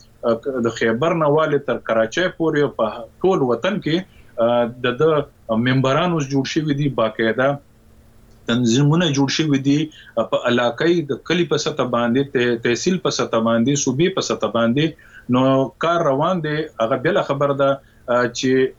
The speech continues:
دې ته د پښتون ژغورنې غورځنګ ته په، آ، مونږ چې کوم نیشنل میډیا وویو یا کومه د، آ، عام وس-،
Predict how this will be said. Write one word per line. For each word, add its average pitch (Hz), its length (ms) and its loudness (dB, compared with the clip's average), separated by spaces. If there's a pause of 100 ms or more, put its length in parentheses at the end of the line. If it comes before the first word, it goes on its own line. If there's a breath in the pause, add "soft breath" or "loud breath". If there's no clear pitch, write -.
(240)
دې 147 460 -2
ته 147 260 2
د 123 360 0
پښتون 127 360 -4
ژغورنې 131 400 2
غورځنګ 120 480 0
ته 139 160 2
په، 117 340 0 (300 soft breath)
آ، 110 100 0
مونږ 143 400 2
چې 131 100 -4
کوم 131 320 0
نیشنل 156 380 0
میډیا 147 420 2
وویو 143 400 2
یا 123 160 0
کومه 135 300 -2
د، 117 100 -2
آ، 110 480 -2
عام 131 560 -2
وس-، 113 240 -4